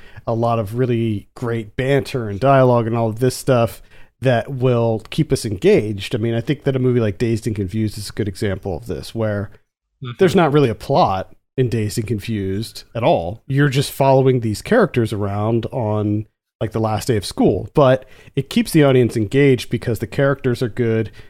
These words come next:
Speaker 1: and the set pieces are good and you just like spending time with these people. And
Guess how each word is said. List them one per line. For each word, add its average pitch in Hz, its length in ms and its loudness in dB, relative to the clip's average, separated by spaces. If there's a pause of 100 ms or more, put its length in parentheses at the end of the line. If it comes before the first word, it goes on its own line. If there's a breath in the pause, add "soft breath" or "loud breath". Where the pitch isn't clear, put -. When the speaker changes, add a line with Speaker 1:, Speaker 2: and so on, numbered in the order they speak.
(140 soft breath)
Speaker 1:
and 110 100 -2
the 98 60 -2
set - 240 0
pieces 113 320 -2
are 104 80 -2
good 107 440 -2
and 110 200 -6
you 110 260 -6
just 117 320 -2
like 107 340 -4
spending 110 320 -4
time 143 300 0
with 110 120 -2
these 92 140 -6
people. 90 480 -6 (280 soft breath)
And 117 420 -4